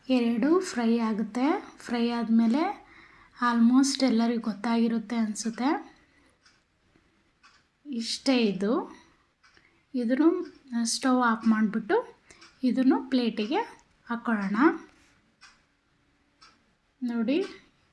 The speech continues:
ಮೇಲ್ಗಡೆ ಇರೋ ಎಲ್ಲ ಬಬಲ್ಸ್ ಎಲ್ಲ ಹೋಯ್ತು. ತುಂಬ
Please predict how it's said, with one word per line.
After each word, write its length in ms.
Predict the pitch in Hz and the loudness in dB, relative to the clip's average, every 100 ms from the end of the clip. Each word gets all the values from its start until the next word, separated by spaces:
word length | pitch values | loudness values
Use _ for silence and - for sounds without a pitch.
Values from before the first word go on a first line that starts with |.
| - | -8
ಮೇಲ್ಗಡೆ 480 | 240 240 226 233 233 | -4 -2 -2 0 0
ಇರೋ 120 | 226 233 220 | 0 0 0
ಎಲ್ಲ 160 | 214 226 196 | -2 -4 -4
ಬಬಲ್ಸ್ 400 | 214 196 226 240 | -4 -4 -4 -2
ಎಲ್ಲ 100 | 226 214 202 | -2 -2 -4
ಹೋಯ್ತು. 340 | 208 196 285 427 - - - _ _ _ _ _ _ _ _ _ - _ _ _ _ _ _ _ _ _ _ _ _ _ _ _ _ _ _ - | -6 -4 -2 -2 -6 -20 -20 _ _ _ _ _ _ _ _ _ -20 _ _ _ _ _ _ _ _ _ _ _ _ _ _ _ _ _ _ -2
ತುಂಬ 220 | 285 | 2